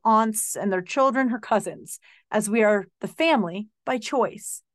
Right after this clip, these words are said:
These are the kinds of friends that you visit a few times a year for a weekend, but stay connected not only on social media in between visits, but have a rolling group chat that you randomly check in with one another as a group and keep everyone informed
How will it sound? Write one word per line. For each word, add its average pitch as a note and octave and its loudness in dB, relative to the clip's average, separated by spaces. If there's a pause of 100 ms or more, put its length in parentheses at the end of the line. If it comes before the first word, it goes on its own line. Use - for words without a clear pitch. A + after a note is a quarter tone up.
(560)
These D#4+ 6
are D4+ 6
the B3+ 4
kinds A#3+ 0
of A3 -2
friends B3 0
that G#3+ 0
you A3+ -2
visit A3+ 0
a G3+ -4
few C4+ -10
times B3+ 0
a A3+ 2
year A#3 2
for G#3+ -2
a F#3 0
weekend, A#3+ 0 (280)
but A#3+ 2
stay D4+ 2
connected A3+ 2
not G#3+ 0
only D#4 -2
on C#4 0
social B3 -4
media A3+ 2
in G#3 -4
between G4 -6
visits, E3+ -4 (340)
but A3 0
have A3+ 4
a G#3+ 4
rolling C#4+ 4
group A#3 -2
chat D#3 -2
that G#3 -4
you G#3 -4
randomly B3 2
check A#3 -4
in A#3 0
with A3+ -2
one A3 0
another G#3+ 0
as A#3 -6
a C4+ -8
group D4 -6 (320)
and A3 2
keep D4+ 0 (100)
everyone C4+ 2
informed A3+ 2